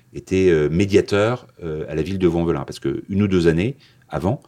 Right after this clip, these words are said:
qu'on crée le centre, il y avait eu des grosses émeutes urbaines à Vaux-en-Velin. Et c'était la première fois que dans des quartiers, euh, difficiles où il y avait des émeutes, il y a eu des morts. Il y a eu trois morts. Voilà. Et Abdel, euh, à l'époque, il avait à peu près mon âge, il avait vingt-trois, vingt-quatre ans, il habitait au, au,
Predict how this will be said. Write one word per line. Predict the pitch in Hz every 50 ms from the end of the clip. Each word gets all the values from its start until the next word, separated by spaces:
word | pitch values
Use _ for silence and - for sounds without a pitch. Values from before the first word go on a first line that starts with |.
| _ _ _ _ _
qu'on | - 73 71
crée | - - - 80
le | 78 73
centre, | 69 - - 113 131 - - - -
il | 78
y | 73
avait | 71 87
eu | 85
des | 82 76
grosses | - 120 104 113 123 107 95 98
émeutes | 95 90 98 110 110 - - -
urbaines | - 85 76 80 90 90 92
à | 82
Vaux-en-Velin. | 73 76 78 78 71 78 71 71 - _ _ _ -
Et | -
c'était | - - - 98
la | 87 78
première | - - - 131 120 113 98 -
fois | - - 104 110
que | 107 - 85
dans | 80 76 76 76 73 73 71 69 - - - - _ _ _
des | - 80
quartiers, | 73 - 85 - - - 92 95 104 104 92
euh, | 73 71
difficiles | 69 71 - - 82 - - 113 98
où | 82
il | 82
y | 92
avait | - 71 71 67
des | 62 69 65
émeutes, | 71 80 92 120 120 - - - - - - _
il | -
y | 85
a |
eu | 82
des | 87 85
morts. | 92 92 78 67 - - _ _
Il | -
y |
a | 82
eu |
trois | - - 107 123 127
morts. | 110 98 85 71 - - _ _ _ _ _
Voilà. | - - _ _ _ _ - - - - - - _ _ -
Et | - 67 69 69 69 67 65
Abdel, | 69 71 92 101 113 123 131 120 - -
euh, | 73 71 69 69 71 69 69 69 65
à | 67
l'époque, | 69 69 - 90 98 - - - -
il | - - 69
avait | 65 71 69
à | 69 71
peu | - 71
près | - - 76
mon | 73 69 69
âge, | 69 73 87 101 101 82
il | 76 69
avait | 67 67 69 69
vingt-trois, | 67 71 71 - - 78 76 76 71 71
vingt-quatre | 69 71 71 - 71 - - -
ans, | 110 110
il | 95 76
habitait | 76 69 71 - - 82
au, | 78 73
au, | 71 69 - - - - 69 - - -